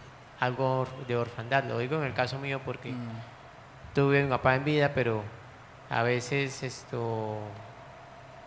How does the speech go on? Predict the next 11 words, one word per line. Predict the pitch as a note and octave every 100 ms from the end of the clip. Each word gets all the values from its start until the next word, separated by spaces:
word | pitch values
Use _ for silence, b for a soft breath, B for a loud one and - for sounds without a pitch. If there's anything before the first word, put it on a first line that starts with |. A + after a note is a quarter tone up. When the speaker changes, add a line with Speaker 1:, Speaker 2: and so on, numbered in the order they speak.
| - - - - - - - - - - - - - - - - - - - - -
Speaker 1:
era | C#3+ D#3+
más | E3 E3
feliz | E3+ E3
cuando | E3 C#3+ C3+
ya | C#3+
no |
estaba | D3+ - D#3 D#3+
él, | D#3 - - - -
¿sí? | F3+
Speaker 2:
Mm. | -
Speaker 1:
Porque | C3+ A2 A#2+ A2+